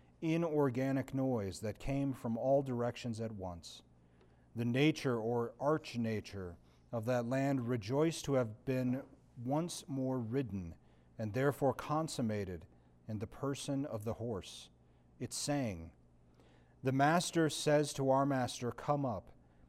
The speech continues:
share my rest and splendor till all natures that were your enemies become slaves to dance before you, and backs for you to ride,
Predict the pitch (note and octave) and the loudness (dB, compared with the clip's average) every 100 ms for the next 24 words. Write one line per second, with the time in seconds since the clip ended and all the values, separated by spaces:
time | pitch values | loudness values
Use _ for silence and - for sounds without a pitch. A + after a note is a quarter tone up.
0 | - - - C#3+ D#3+ E3 D3+ B2+ B2+ A#2 | -20 -14 -2 2 2 4 4 4 4 2
1 | G2 - - - - - _ - B2 A2+ | 2 -6 -12 -16 -20 -20 _ -4 -2 -2
2 | - - D3 D#3+ D3 A2+ G#2 B2+ B2 C#3+ | -4 0 0 2 2 0 0 -2 0 6
3 | D3+ D#3+ D3 D3+ D3+ B2+ G#2 F#2+ A#2 A#2 | 6 6 4 4 2 -2 -2 -2 -4 -2
4 | A#2+ A#2 A#2 A#2 C3 C#3+ C#3+ B2+ G#2 A#2 | 0 0 0 0 0 2 0 -2 -4 -6
5 | - A#2+ A#2 - - C3+ D3 C#3+ - A#2+ | -4 -4 -2 -4 -4 -2 0 -2 -4 -8
6 | G#2 A#2+ C3+ - B2 - C3+ C#3+ A#2 E2+ | -4 -2 -2 -4 -8 -6 -2 -2 -2 -4
7 | E2 - - - - - - A#2+ G#2 B2 | -10 -14 -20 -20 -20 -16 -4 -2 2 4
8 | C#3 D3+ - - - - B2 A2+ B2+ C3+ | 4 2 -4 -10 -10 -6 -4 -2 -2 -2
9 | C3+ A#2 A2+ A2 F#2 F2 | -4 0 2 2 0 -6